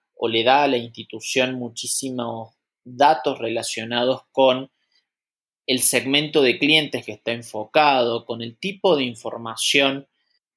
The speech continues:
está, eh, o que se pretende robar.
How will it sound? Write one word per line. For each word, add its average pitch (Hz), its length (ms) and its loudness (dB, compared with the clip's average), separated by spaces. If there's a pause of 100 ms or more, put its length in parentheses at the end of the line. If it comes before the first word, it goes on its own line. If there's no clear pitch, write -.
(320)
está, 123 840 2
eh, - 120 -10
o 117 160 -6
que 117 80 -6
se 113 160 -2
pretende 127 600 -2
robar. 123 640 2